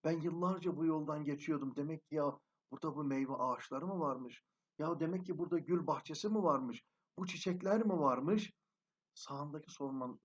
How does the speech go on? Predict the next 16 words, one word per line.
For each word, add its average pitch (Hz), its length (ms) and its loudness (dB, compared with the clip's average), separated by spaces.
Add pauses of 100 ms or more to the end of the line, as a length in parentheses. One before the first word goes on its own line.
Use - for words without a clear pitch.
solundaki 123 520 -6
ormanlıkları, 120 800 -4
ağaçlıkları, 120 800 -6
çiçekleri, 143 760 0 (360)
oradan 175 360 0
gelen 139 340 0
esintileri, 123 640 -4
güzel 127 300 -4
kokuları 139 680 2 (480)
daha - 200 -6
iyi - 200 -6
teneffüs - 440 -14
ediyor. - 260 -20 (540)
Yıllarca 180 500 2
gittiği 151 420 0
yerde 127 480 0